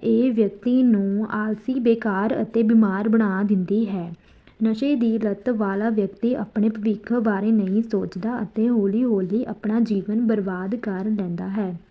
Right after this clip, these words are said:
ਨਸ਼ੇ ਦੀ ਸ਼ੁਰੂਆਤ ਆਮ ਤੌਰ 'ਤੇ ਮੌਜ ਮਸਤੀ ਜਾਂ ਗਲਤ ਸੰਗਤ ਦੇ ਕਾਰਨ ਹੁੰਦੀ ਹੈ, ਪਰ ਜਦੋਂ ਇੱਕ ਵਿਅਕਤੀ ਨਸ਼ੇ ਦੀ ਆਦਤ ਪਾ ਲੈਂਦਾ ਹੈ ਤਾਂ ਉਹ ਇਸ ਨੂੰ ਛੱਡਣ ਲਈ ਤਰਸਦਾ ਹੈ। ਨਸ਼ਾ ਸਾਡੇ ਸਰੀਰ 'ਤੇ ਬੁਰਾ ਪ੍ਰਭਾਵ ਪਾਉਂਦਾ ਹੈ।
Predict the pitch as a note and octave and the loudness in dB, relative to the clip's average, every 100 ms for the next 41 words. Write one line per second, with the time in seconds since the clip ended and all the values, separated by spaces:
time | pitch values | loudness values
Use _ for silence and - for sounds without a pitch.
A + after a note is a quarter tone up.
0 | _ _ _ - - A#3+ B3 B3+ D#4 C4+ | _ _ _ -20 0 4 4 4 2 2
1 | B3 B3+ A3+ A3+ A#3+ B3 A#3+ A3+ C4 C4 | 2 0 2 0 0 0 2 4 4 4
2 | G#3+ G3+ A3 A#3+ - G#3 F#3+ A3 B3+ B3 | 2 2 0 -2 2 2 4 2 2 2
3 | G#3 G#3 A#3+ A#3 G#3 - A#3 B3+ A3 G3 | 2 2 2 2 2 -2 -2 0 2 0
4 | G#3 A3+ A3+ A3+ C4 A#3 G#3 G#3 A#3 C4+ | 0 2 0 0 -2 0 0 2 2 0
5 | A3+ G#3+ G3+ A3+ A3 G3 A3 A#3 G#3 F#3 | 2 2 2 0 0 0 2 4 4 2
6 | G#3+ A#3 G#3 F#3 F#3 - A#3 A#3 B3+ A3 | 0 0 -2 -4 -6 -4 0 2 0 0
7 | G#3 F3 A#3 B3+ A3 - - B3 G#3+ G3 | -4 -2 -2 -2 -4 -6 -2 0 2 0
8 | - A#3+ A#3+ G3+ A3+ A#3+ A3 G3+ G3+ A3 | -4 0 0 0 0 0 2 2 2 0
9 | F#3 F#3+ G#3+ - A3 F#3+ G#3 A3 F#3 F3+ | -2 0 -2 0 0 2 2 2 2 0
10 | G#3+ A#3 G#3+ F#3 G3+ A3 G#3 F3+ G3 A3+ | 2 2 0 0 -2 -2 -2 0 0 2
11 | G3+ F#3+ A3+ - A3+ - C#4 C4+ G#3+ G3+ | 2 0 0 0 -2 -4 -2 0 2 2
12 | A3 A#3 G#3+ F#3+ A3+ B3 B3 G3+ F#3 G3+ | -2 0 -2 -2 0 2 0 -2 -2 -4
13 | A#3 G#3 F3 F#3 A3 A#3 G3 F3 G3 G3+ | -2 -4 -4 -4 -2 -2 -2 -4 -2 -4
14 | G3+ A#3+ C4 A#3 F#3 F#3 A3 A3 G3+ G3+ | -4 -6 -4 -4 -4 -2 -2 -2 0 0
15 | A#3 A#3 F#3+ F#3+ G#3 G3+ G3+ A3+ A#3 A3+ | 0 -2 -2 0 -2 -2 -2 -4 -4 -4
16 | G#3+ F#3+ F#3 G#3+ F#3+ F#3 G#3 G3+ F3 | -2 -4 -6 -6 -4 -4 -6 -6 -10